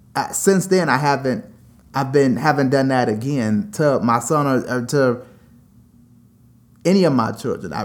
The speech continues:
really worked to stay really conscious of that.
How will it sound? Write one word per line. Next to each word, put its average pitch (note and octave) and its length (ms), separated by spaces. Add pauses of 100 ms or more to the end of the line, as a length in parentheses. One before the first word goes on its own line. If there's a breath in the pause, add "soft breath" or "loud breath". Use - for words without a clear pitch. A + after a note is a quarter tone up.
really D#3 440 (440)
worked D3+ 360
to C#3 60
stay C#3 260
really C#3+ 300
conscious D#3+ 580
of G2+ 80
that. B1+ 340